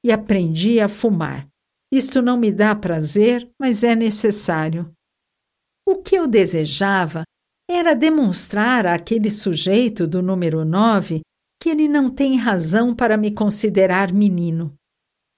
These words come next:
Não, estou enganado. O número nove não me considera isto nem aquilo.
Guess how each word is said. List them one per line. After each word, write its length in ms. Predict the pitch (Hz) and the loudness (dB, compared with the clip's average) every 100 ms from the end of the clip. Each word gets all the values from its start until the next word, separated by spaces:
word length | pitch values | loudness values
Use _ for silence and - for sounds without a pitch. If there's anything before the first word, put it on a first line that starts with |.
| _ - | _ -4
Não, 400 | 208 190 185 143 _ _ - | 2 2 0 -6 _ _ -10
estou 360 | 214 - 269 | -6 0 2
enganado. 840 | 254 240 226 170 175 175 160 156 156 _ _ _ _ _ - | 2 0 0 0 -2 -2 -4 -6 -10 _ _ _ _ _ -2
O 80 | 254 | 2
número 540 | 240 277 240 196 196 | 2 4 4 4 2
nove 460 | 180 226 240 214 208 | 4 4 2 2 2
não 180 | 247 | 2
me 160 | 285 277 | 2 0
considera 880 | 277 254 214 240 165 180 220 214 170 | 0 0 0 -2 0 2 2 2 0
isto 520 | 175 233 269 - 262 | 0 0 -2 -4 -2
nem 260 | 240 247 233 | 0 0 0
aquilo. 640 | 208 214 175 170 160 156 | -2 -6 -6 -4 -4 -6